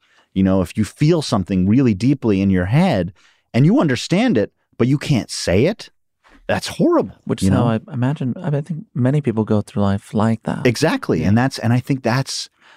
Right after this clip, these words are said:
Speaker 1: that's the thing that is difficult, because I have myself been in that position where I'm feeling something and I don't know how to say or verbalize it, what it is that I'm upset about.
Speaker 2: Right.
Speaker 1: And I think that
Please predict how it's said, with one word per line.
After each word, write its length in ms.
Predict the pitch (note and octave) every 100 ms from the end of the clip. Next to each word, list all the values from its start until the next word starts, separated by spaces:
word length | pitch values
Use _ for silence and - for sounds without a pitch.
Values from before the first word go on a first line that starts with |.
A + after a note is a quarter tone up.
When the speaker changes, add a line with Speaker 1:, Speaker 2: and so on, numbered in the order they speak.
| _ -
Speaker 1:
that's 320 | C3+ E3 -
the 100 | -
thing 400 | - C3+ A#2+ F#2
that 180 | F#2+ F#2
is 520 | F#2+ F#2+ F#2 F2 - - - -
difficult, 720 | C#3 - G2 - B1 A#1 - _ _
because 200 | G#2+ A#2+
I 140 | B2 C3+
have 200 | B2 A2+
myself 580 | G#2+ G2+ - F3+ C4
been 160 | - F#2
in 100 | E2
that 160 | E2 -
position 460 | E2+ F2 - F2+
where 180 | F2+ F2+ - - -
I'm 160 | G2+ G2
feeling 400 | - C3 A#2 A2
something 320 | G#2 G2+ A#2
and 100 | A2+
I 80 | A#2+
don't 180 | B2 G#2
know 120 | G2
how 140 | F#2
to 80 | G2+
say 680 | - - E2+ D2+ C#2+ F#2 A#2+ _ _ _
or 160 | - G#2+
verbalize 680 | G2+ D3+ D3+ G2 F2+ A2+ C#3
it, 140 | -
what 320 | F#2+ G2 C#3+
it 140 | D#3+ A#2+
is 240 | A2+ B2
that 120 | A#2
I'm 200 | A#2 B2+
upset 360 | C3 - - E3
about. 440 | A2+ C#2+ - - - -
Speaker 2:
Right. 240 | A2 G2+ -
Speaker 1:
And 460 | A2 A2 G#2+ G2+ - _ _
I 80 | G#2+
think 300 | - D3+ C#3
that 260 | A#2 G#2